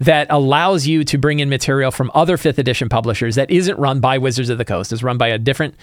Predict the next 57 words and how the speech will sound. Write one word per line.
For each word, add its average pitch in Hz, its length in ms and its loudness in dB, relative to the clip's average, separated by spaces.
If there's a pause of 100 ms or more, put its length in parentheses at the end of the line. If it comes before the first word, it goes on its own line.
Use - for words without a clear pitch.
(140)
company 123 360 -2
completely, 107 500 -6 (260)
and 185 220 2
that 180 80 4
is 175 120 2
partnering - 280 2 (260)
with 120 100 -2
some 143 200 0
of 127 60 0
the 131 80 2
biggest 165 480 0 (200)
players 143 520 2
in 139 220 0 (120)
the 123 80 -6
tabletop 127 500 0
R 120 120 0
P 123 100 -2
G 117 140 -2
space, 110 320 -2
including 110 420 -6 (300)
the 131 80 2
big 160 180 2
one 123 220 0
being 120 240 -2
Kobold 104 320 -4
Press. - 340 -8 (280)
So 135 360 2
very 208 240 4
excited 165 260 2
for 143 80 0
that. 135 200 0
Bonker, 202 360 4
thank 220 300 2
you 196 60 0
so 226 200 4
much 196 280 0
for - 100 0
bringing 208 280 2
this 196 120 0
to 196 80 -2
my 185 140 0
attention. 180 560 -2 (240)
I 147 80 0
hope 170 160 4
you 175 60 2
guys 180 160 2
found 185 120 2
it. 180 80 0
If 156 140 0
you 226 100 2
use 214 280 0
Shard, 214 340 2
if - 80 -2
you're 185 100 2
familiar 190 360 0
with 180 60 0
Shard, 185 360 0